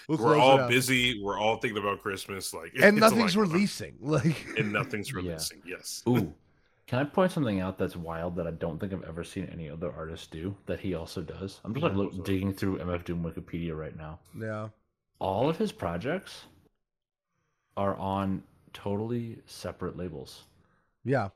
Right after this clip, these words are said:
Speaker 3: Every single one of them, including the ones that came out in the same year as each other.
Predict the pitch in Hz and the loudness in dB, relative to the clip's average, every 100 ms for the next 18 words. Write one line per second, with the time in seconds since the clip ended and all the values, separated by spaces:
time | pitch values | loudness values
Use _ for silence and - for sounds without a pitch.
0 | _ 104 107 113 123 120 - 117 117 120 | _ -2 0 2 2 2 0 0 2 2
1 | 95 76 95 - 117 113 113 98 90 110 | 0 -2 -4 0 0 2 2 0 -4 -2
2 | 104 92 - 117 104 90 92 101 92 78 | -2 -4 -6 -4 -4 -2 0 0 -2 -4
3 | - 87 | -10 -12